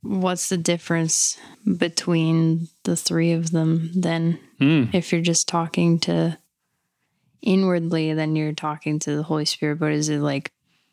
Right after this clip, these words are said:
Speaker 1: more so just a gateway to Jesus and the Father?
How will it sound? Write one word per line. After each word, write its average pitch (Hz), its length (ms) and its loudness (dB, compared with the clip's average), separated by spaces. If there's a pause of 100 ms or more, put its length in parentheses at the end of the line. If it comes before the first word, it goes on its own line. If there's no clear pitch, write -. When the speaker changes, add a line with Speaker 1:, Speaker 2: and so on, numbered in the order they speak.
(760)
Speaker 1:
more 160 480 0
so 151 400 0
just 156 260 -4
a 156 60 -2
gateway 160 840 0
to 160 440 0 (580)
Jesus 165 520 -2
and 170 180 2
the 175 100 0
Father? 180 640 -2